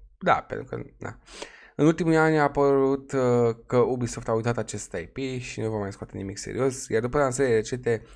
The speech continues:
care au inclus un joc mobile mediocru și un titlu V R la fel de bun, <laughs> Uh, pare că noua intrare majoră în serie se pregătește să ne spânzeze calculatoare și consolele în viitorul nu foarte îndepărtat.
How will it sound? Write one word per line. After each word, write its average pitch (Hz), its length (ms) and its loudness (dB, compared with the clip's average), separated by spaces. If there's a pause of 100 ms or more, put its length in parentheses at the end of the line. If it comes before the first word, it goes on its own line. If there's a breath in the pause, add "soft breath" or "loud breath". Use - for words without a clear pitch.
care 113 160 0
au 107 60 2
inclus 113 340 -2
un 110 100 -4
joc 107 180 -2
mobile 101 640 -4 (100)
mediocru 139 760 0 (540 loud breath)
și - 140 -4
un 120 60 2
titlu 120 280 -4
V 107 80 -8
R 110 160 0
la 101 140 -2
fel 101 200 -6
de - 100 -6
bun, 175 460 -2 (200)
<laughs> - 340 -4 (840 loud breath)
Uh, 127 300 4
pare 185 200 4
că 143 120 -2
noua 143 260 0
intrare 131 280 0
majoră 120 340 0
în 113 80 0
serie 120 220 -2
se - 80 -8
pregătește 113 380 -6
să 110 120 -8
ne 107 60 -2
spânzeze 107 340 -4
calculatoare 107 480 -4
și 104 100 -8
consolele 110 440 -4
în 104 60 -4
viitorul 104 540 -2
nu 254 160 0
foarte - 360 -4
îndepărtat. 202 720 -4